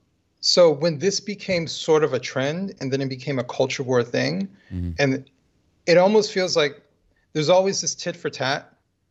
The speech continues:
Speaker 1: Um, you know, some, somebody had a child drag show, the right
Speaker 2: <clears throat>
Speaker 1: complained, and then they're like, "You know what? The right doesn't like it. We're gonna do more of it."
Speaker 2: Yeah.
Speaker 1: Right? And then they're just like, "Listen, I'm a drag performer. They hired me.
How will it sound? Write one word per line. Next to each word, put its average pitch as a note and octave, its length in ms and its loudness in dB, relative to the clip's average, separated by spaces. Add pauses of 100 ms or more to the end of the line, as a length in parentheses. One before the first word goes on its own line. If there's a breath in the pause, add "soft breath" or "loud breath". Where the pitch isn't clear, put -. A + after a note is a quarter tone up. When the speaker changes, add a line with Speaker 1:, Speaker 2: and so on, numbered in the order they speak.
(300)
Speaker 1:
Um, B2+ 480 -2
you D#3 80 -4
know, B2+ 160 2
some, F3 520 -2
somebody E3 640 -4
had C#3+ 220 -2
a C3+ 120 -2
child C#3+ 440 -2
drag C3+ 260 -4
show, C3+ 480 -4 (320 soft breath)
the C3+ 100 -2
right C#3+ 340 2
Speaker 2:
<clears throat> - 60 -2
Speaker 1:
complained, C3+ 680 -6
and C#3+ 120 -8
then C#3 100 -4
they're C#3+ 140 -2
like, C3+ 240 0
"You E3 80 -2
know F#3+ 200 4
what? G#3+ 260 4 (220 loud breath)
The E3 100 -2
right G#3 200 6
doesn't A3 220 4
like G#3 200 0
it. G3 60 0
We're G#3+ 160 4
gonna A3+ 160 2
do G3+ 120 -12
more A3+ 320 2
of C4 180 0
it." A#2+ 200 -12 (100)
Speaker 2:
Yeah. F#2 300 2 (120)
Speaker 1:
Right? D#3+ 240 -2 (260 soft breath)
And E3 140 -8
then F3 320 -4 (280)
they're D#3 100 -10
just E3+ 240 -10
like, D3 380 0
"Listen, D#3+ 320 0
I'm D#3+ 100 0
a G#3 60 2
drag D#3+ 260 4
performer. C3 600 -8 (100)
They D3 80 -4
hired F3+ 400 2
me. E3 300 -10